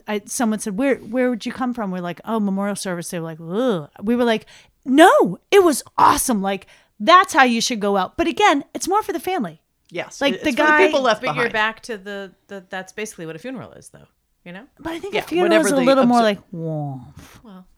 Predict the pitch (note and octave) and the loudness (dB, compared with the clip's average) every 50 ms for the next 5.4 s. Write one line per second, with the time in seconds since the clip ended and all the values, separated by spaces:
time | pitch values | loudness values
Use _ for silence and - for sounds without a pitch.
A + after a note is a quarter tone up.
0 | _ - A3+ A3 G#3 G3+ A3 G3+ A3 A#3+ A3+ G3 A3+ A3+ - B3+ A#3+ B3 - - | _ -10 -8 -6 -6 -8 -4 -2 0 0 0 0 -2 -4 -6 -8 -8 -8 -8 -10
1 | C4 A#3+ A3 E3 D3 D#3 F3 F3+ E3 D3 C#3 C3+ C3+ B2+ - - - C#3+ B2+ C3 | -10 -10 -8 -8 -4 0 2 2 2 2 0 -2 -4 -8 -10 -14 -14 -12 -12 -10
2 | C3 C3 C#3+ B2+ B2+ B2+ B2+ C3+ B2+ C3 C3 C3 B2+ B2 B2 B2 A#2+ - A2+ B2 | -10 -8 -6 -6 -6 -6 -6 -8 -8 -8 -8 -8 -6 -6 -8 -10 -10 -12 -12 -12
3 | B2 - A2 A2+ A#2 C#3 E3+ F3+ F3+ F#3+ F#3 F#3 F#3 - - E3 D#3+ E3 C#3 C#3 | -12 -12 -12 -12 -8 -4 -4 -4 -2 -4 -6 -6 -8 -8 -8 -10 -8 -8 -10 -10
4 | C3+ - A#2+ A#2 A#2 - - C3 B2+ B2 C3 B2 A#2+ - - - - C#3 C3+ C#3 | -10 -10 -10 -10 -10 -10 -10 -10 -8 -8 -8 -8 -8 -10 -12 -16 -12 -8 -6 -4
5 | C3 B2+ B2+ - - - - | -4 -4 -4 -6 -10 -14 -16